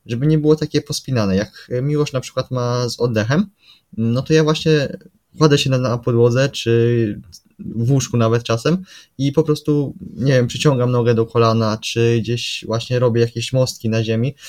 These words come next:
po prostu żeby się rozluźnić i zauważyłem, że na mnie to na przykład, y, bardzo działa.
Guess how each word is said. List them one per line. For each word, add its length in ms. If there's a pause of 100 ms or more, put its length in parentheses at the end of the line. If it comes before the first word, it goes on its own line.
(240)
po 100
prostu 280
żeby 220
się 200 (340)
rozluźnić 600 (320)
i 120
zauważyłem, 580
że 340
na 180
mnie 160
to 200
na 120
przykład, 520
y, 200
bardzo 460 (720)
działa. 340